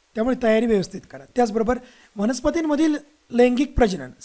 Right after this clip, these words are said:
sexual reproduction in plants. मग इथं फुलाचा उभाषेद, फुलाचे अंतरंग,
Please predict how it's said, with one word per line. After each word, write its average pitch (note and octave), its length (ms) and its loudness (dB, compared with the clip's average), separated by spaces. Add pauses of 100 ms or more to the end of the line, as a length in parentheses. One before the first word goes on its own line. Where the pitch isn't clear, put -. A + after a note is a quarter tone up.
sexual B3+ 280 -6
reproduction A#3+ 500 -4
in B3 60 -4
plants. A#3+ 560 -6 (1200)
मग C4 80 0
इथं B3 300 6
फुलाचा A#3 340 2
उभाषेद, G#3+ 440 0 (360)
फुलाचे G#3+ 300 0
अंतरंग, G#3+ 320 -4